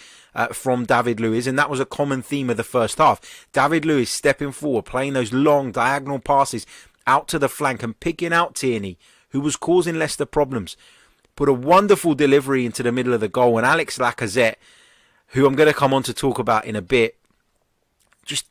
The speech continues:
he, he didn't even make contact. He, he hardly made contact with it. A-, and you, you sit here and you scratch your head and you wonder how a centre forward playing for Arsenal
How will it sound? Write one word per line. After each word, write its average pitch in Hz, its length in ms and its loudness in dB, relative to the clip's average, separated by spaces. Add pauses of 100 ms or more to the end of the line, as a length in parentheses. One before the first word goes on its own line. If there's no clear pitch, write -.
(100)
he, 160 280 -10
he 180 60 -6
didn't 185 220 -4
even 131 180 -2
make 123 180 -4
contact. - 440 -2
He, 160 120 -12
he 196 200 -10
hardly 175 380 4
made 156 200 0
contact 190 400 -4
with 104 140 -6
it. 90 120 -8 (1300)
A-, 180 160 2
and 190 200 0
you, 208 200 -2
you 196 160 -4
sit 226 340 0
here 185 280 4
and 165 140 -2
you 156 60 -4
scratch - 420 -2
your 160 100 0
head 160 200 0
and 135 120 -4
you 123 120 -6
wonder 135 480 0 (400)
how 156 380 2
a 127 60 4
centre 175 440 -2
forward 302 480 0
playing 139 320 -2
for 135 200 2
Arsenal 131 460 2